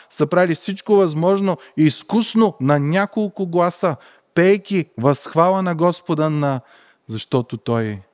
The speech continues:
е Бог. Може би в даден момент трябва да преосъзнаем нашето си хваление към Господа.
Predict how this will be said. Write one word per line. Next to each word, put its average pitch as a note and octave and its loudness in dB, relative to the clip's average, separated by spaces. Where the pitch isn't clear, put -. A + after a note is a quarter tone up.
е G#2+ -8
Бог. G2+ -12
Може E3+ 6
би D#3+ 4
в B2 -4
даден D#3 4
момент D#3 -2
трябва D#3 2
да C#3+ -2
преосъзнаем C3+ 0
нашето C3+ -2
си B2 -6
хваление B2+ -2
към A2+ -4
Господа. G#2 -8